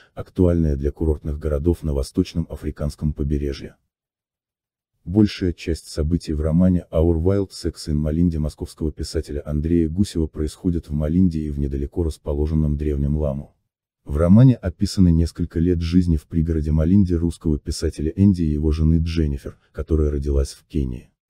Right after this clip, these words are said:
Песня Ясой Малинди записана певцом и музыкантом Ясой Кала Кена в альбоме Ндаканау.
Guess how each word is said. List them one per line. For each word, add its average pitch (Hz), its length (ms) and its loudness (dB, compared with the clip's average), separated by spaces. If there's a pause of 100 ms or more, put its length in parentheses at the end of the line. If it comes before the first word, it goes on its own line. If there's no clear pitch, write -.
(560)
Песня 92 360 2
Ясой 87 360 2
Малинди 82 500 4 (260)
записана 87 520 0
певцом 92 460 0
и 87 120 -4
музыкантом 85 560 2
Ясой 78 380 0
Кала 95 320 2
Кена 87 320 2
в 73 60 2
альбоме 78 360 2
Ндаканау. 73 680 -2